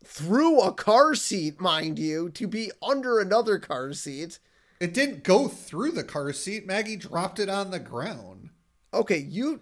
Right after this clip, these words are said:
Speaker 1: drop
Speaker 2: And maybe,
Speaker 1: something on the ground
Speaker 2: and
Speaker 1: and try
Speaker 2: maybe,
Speaker 1: to make it
Speaker 2: here's the
Speaker 1: go
Speaker 2: thing.
Speaker 1: underneath your front
Speaker 2: Here's the
Speaker 1: car
Speaker 2: thing.
Speaker 1: seat.
Speaker 2: Maybe, maybe it got kicked. Maybe Marge kicked it while they were in the car and she didn't realize what it was.
Speaker 1: How would she be in, she would be in the back seat.
Speaker 2: Marge?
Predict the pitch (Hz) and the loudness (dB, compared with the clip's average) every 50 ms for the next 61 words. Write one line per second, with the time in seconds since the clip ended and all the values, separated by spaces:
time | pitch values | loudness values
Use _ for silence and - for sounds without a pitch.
0 | - 226 - - 220 208 202 202 196 214 254 - 214 214 214 202 196 190 185 156 | -12 -12 0 4 6 6 6 8 8 8 8 8 6 2 2 2 2 0 -2 0
1 | - 185 180 165 165 165 202 214 208 190 202 220 226 220 214 226 220 208 220 214 | 2 2 2 4 4 4 4 4 4 6 6 8 8 8 6 6 6 6 6 6
2 | 208 247 - 285 - 196 196 190 190 190 185 190 190 190 190 180 180 180 - 170 | 6 6 4 4 6 6 6 6 6 6 4 4 2 0 0 -2 -2 -4 -4 -2
3 | 175 180 165 - - - - 294 277 269 285 - - - 285 285 254 196 175 - | -2 -2 -2 0 2 2 2 2 0 -2 -2 0 4 6 6 6 6 4 -2 -6
4 | 175 - - - _ _ - 175 180 202 220 226 247 247 233 185 170 170 175 190 | -8 -10 -14 -20 _ _ -8 -2 0 0 2 2 0 -2 -2 -4 -4 0 2 2
5 | 208 226 240 233 226 214 190 - - - 185 165 190 196 196 185 196 - - - | 2 2 0 -2 -4 -6 -6 -8 -6 -4 -2 0 2 2 0 0 -2 -8 -8 -6
6 | 214 190 - - - - - - - 151 165 175 196 190 175 170 170 180 185 180 | -6 -6 -6 -8 -16 -18 -18 -10 -6 -2 -2 -2 -2 -4 -2 0 2 2 2 2
7 | 170 170 - - - - 185 175 - 175 - - 147 147 147 143 156 151 151 147 | 0 -4 -8 -10 -8 -8 -8 -6 -6 -8 -8 -4 -4 -4 -2 -2 -2 -2 -2 -4
8 | 139 135 135 - 160 156 143 127 120 120 - - 143 139 143 131 - 120 127 143 | -6 -8 -8 -6 -6 -6 -6 -6 -8 -12 -14 -10 -8 -6 -6 -6 -8 -8 -8 -6
9 | 143 135 135 139 123 135 135 127 120 127 127 127 120 - - - - - - - | -6 -6 -6 -8 -6 -6 -6 -6 -6 -6 -8 -8 -8 -10 -16 -18 -18 -16 -18 -18
10 | - _ _ _ _ - - _ _ _ - - 311 403 403 - 440 427 349 302 | -20 _ _ _ _ -20 -20 _ _ _ -10 -8 -8 -8 -8 -8 -10 -8 -8 -8
11 | 233 - _ _ _ _ - 214 226 233 214 - _ _ - - - 254 220 254 | -8 -10 _ _ _ _ -4 -4 -4 -4 -6 -10 _ _ -14 -10 -10 -10 -10 -10
12 | 269 277 226 220 208 - 214 226 233 226 208 190 151 202 208 220 220 214 - - | -12 -14 -14 -14 -14 -10 -8 -6 -6 -4 -4 -4 0 0 0 0 0 -2 -6 -10
13 | - 285 349 359 - - - - - - - _ _ _ _ _ - 127 127 127 | -6 -6 -4 -6 -6 -8 -12 -18 -18 -18 -20 _ _ _ _ _ -12 -8 -4 0
14 | 151 214 339 415 403 392 - - - - | 2 2 2 0 -2 -6 -10 -12 -14 -16